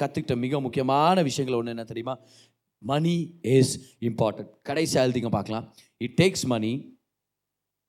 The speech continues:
to fulfill God's purposes. It takes money to fulfill God's purposes. தேவனுடைய நோக்கங்களை நிறைவேற்றும்படி பணம் நம்மளுக்கு தேவைப்படுது. யாராவது Romans chapter ten, verse number fourteen and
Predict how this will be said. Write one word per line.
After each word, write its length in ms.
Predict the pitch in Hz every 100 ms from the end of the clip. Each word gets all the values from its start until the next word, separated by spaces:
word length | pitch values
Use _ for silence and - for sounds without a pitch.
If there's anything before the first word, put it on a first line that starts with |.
| _ _ _ _ -
to 60 | 120
fulfill 380 | 127 135 139 131 -
God's 240 | 107 104 160
purposes. 420 | 90 - - 90 - - _ _ _ _ _ _ _ _ _ _ _ _ -
It 60 | 120 190
takes 200 | 202 -
money 300 | 131 120 113 117 - _ _ _
to 60 | - 131
fulfill 340 | 131 120 117 113 - _ 113
God's 260 | 104 - -
purposes. 400 | 104 - - - - _ _ _ _ _ _ -
தேவனுடைய 420 | 185 214 190 143
நோக்கங்களை 460 | 117 180 185 156 123
நிறைவேற்றும்படி 680 | 120 127 127 - 113 107 104 87
பணம் 240 | - 123 117
நம்மளுக்கு 260 | 104 92 101
தேவைப்படுது. 360 | 95 87 78 _ - - 113
யாராவது 280 | 135 123
Romans 320 | 123 147 143 -
chapter 240 | 120 - 107 127
ten, 120 | 117 87 _ _ _ -
verse 160 | 117 123
number 160 | 117 110 127
fourteen 360 | 120 131 127
and 80 | 110